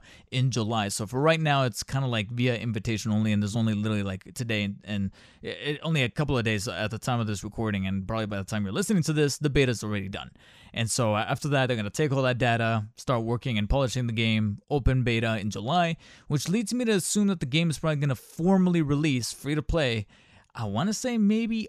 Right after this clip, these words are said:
August or September, maybe October. I doubt October. I, I almost wanna really say early November, uh, early to mid-September, sorry. Um, that's what I meant to say. Uh, but I got invited to the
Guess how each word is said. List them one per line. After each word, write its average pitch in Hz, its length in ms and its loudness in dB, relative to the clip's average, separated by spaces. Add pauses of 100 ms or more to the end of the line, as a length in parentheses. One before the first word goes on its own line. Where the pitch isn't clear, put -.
August 202 400 0
or 214 120 -4
September, 220 720 -2
maybe 180 640 0
October. 202 400 -2
I 160 80 -2
doubt 120 260 -8
October. 110 340 -8
I, 95 120 -2
I 170 260 2
almost 208 300 4
wanna 165 400 4 (160)
really 160 400 2
say 127 460 2
early 127 260 2
November, 107 420 0
uh, 147 140 0
early 180 300 6
to 139 80 4
mid-September, 110 760 -2
sorry. - 240 -14 (400)
Um, 113 380 0
that's 113 160 -4
what 113 80 -2
I - 20 -2
meant 98 140 -4
to 104 80 -10
say. 90 220 -4 (680)
Uh, 156 220 0
but 160 300 0
I 220 80 4
got 269 160 2
invited 269 400 -2
to 247 140 -4
the 233 360 0